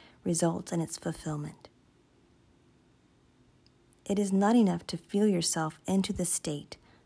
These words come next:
of the answered prayer. You must persist in that state. That is the reason for the injunction. Man ought always to pray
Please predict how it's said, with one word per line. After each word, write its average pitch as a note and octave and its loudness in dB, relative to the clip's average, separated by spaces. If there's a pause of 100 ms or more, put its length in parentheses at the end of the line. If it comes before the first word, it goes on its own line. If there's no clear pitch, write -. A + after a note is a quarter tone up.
(240)
of D#3+ -2
the E3+ -6
answered E3 -4 (140)
prayer. D#3 -10 (200)
You F3 -2
must D#3+ -2 (240)
persist - -2 (140)
in E3+ -2
that D#3 -8
state. - -10 (1500)
That F3 4
is G3+ 2
the G3 -2
reason F#3 2
for E3 -4
the D#3 0
injunction. E3+ -4 (1300)
Man E3 -4
ought D#3 -6 (100)
always F3 2
to - -12
pray D3+ -8